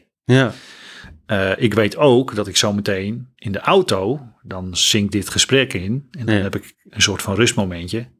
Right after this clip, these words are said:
Speaker 2: En dan kom ik redelijk fit, kom ik thuis.
Speaker 1: Ja. Maar ik hoor een, eh, beschrijving van iemand die dit echt heeft moeten leren, want zo bewust vertel je het.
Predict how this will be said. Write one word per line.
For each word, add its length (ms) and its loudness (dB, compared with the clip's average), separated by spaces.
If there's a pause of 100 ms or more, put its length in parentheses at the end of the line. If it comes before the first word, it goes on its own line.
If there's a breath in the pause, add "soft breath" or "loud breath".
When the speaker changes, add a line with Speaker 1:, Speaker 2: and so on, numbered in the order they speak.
(200)
Speaker 2:
En 120 0
dan 100 4
kom 180 4
ik 260 -2 (420)
redelijk 600 4
fit, 380 0
kom 160 -4
ik 80 -6
thuis. 600 0
Speaker 1:
Ja. 240 -4 (380 soft breath)
Maar 180 0
ik 80 0
hoor 280 6
een, 220 2
eh, 340 2
beschrijving 880 2
van 140 -4
iemand 320 2
die 120 4
dit 160 4
echt 240 -2
heeft 140 0
moeten 260 0
leren, 400 4
want 160 -4
zo 220 4
bewust 380 2
vertel 340 2
je 100 0
het. 260 -10